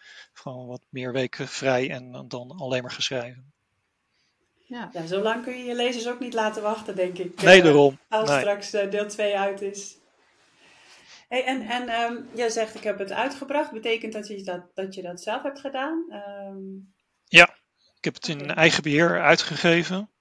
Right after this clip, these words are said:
Speaker 3: Ja.
Speaker 1: Eh, ook een bewuste keuze was dat. Ehm, een aantal verschillende redenen. Ik vind dat je via traditionele uitgeverijen krijg je eigenlijk wel weinig per boek uitgekeerd. En vaak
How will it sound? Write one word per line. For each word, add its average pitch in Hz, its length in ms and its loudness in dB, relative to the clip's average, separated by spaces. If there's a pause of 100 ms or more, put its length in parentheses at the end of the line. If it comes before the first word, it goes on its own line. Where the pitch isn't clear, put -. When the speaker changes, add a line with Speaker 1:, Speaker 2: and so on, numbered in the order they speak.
(300)
Speaker 3:
Ja. 240 160 -18
Speaker 1:
Eh, 143 300 -4
ook 139 140 -8
een 147 240 -14
bewuste 139 420 0
keuze 165 400 4
was 151 220 0
dat. - 420 -4 (200)
Ehm, 139 340 -14 (180)
een 220 220 -16
aantal 147 300 -4
verschillende 139 460 2
redenen. 151 260 6
Ik - 80 -6
vind 135 160 -6
dat 147 160 -6
je - 60 -8
via 135 440 0 (300)
traditionele 131 640 0
uitgeverijen 131 1000 0 (880)
krijg 139 260 0
je - 60 -2
eigenlijk 143 300 -2
wel 127 240 0
weinig 135 480 0
per 131 220 0
boek 135 220 -2
uitgekeerd. 151 640 0
En 151 80 -12
vaak - 360 -4